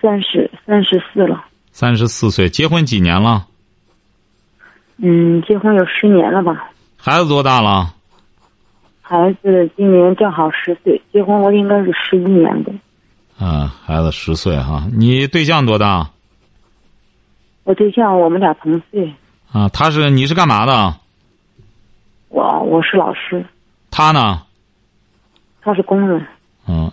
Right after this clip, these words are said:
Speaker 2: 你为什么老师找个工人呢？
Speaker 1: 嗯，也，也，也，也没什么，就是两人一开始挺好的。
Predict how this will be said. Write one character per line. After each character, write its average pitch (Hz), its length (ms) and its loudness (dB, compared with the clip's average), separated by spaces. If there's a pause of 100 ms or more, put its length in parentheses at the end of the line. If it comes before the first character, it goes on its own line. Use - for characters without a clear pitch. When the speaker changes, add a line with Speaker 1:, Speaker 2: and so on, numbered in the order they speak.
(100)
Speaker 2:
你 113 120 2
为 156 140 2
什 147 100 2
么 151 80 2
老 113 160 0
师 135 240 -2
找 101 220 0
个 107 80 -4
工 120 240 0
人 85 160 2
呢？ 82 220 -2 (2250)
Speaker 1:
嗯， 147 360 0
也， 233 160 0 (520)
也， - 160 -2
也， - 260 -2 (280)
也 156 140 2
没 160 360 2
什 - 180 -4
么， - 160 -2 (140)
就 247 100 2
是 196 420 0 (300)
两 165 240 -2
人 208 160 2
一 208 40 -2
开 233 180 -2
始 - 160 -8
挺 190 200 -6
好 - 280 -8
的。 190 100 -2